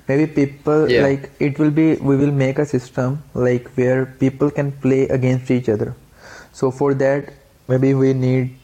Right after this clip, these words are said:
Speaker 1: to do s-, like, massive promotions or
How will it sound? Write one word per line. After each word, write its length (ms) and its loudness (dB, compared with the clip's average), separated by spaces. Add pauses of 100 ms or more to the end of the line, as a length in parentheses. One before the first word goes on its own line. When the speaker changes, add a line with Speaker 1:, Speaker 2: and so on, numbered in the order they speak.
(160)
Speaker 1:
to 140 2
do 300 2
s-, 600 -14 (140)
like, 280 -2 (540)
massive 560 -2
promotions 640 -2
or 240 0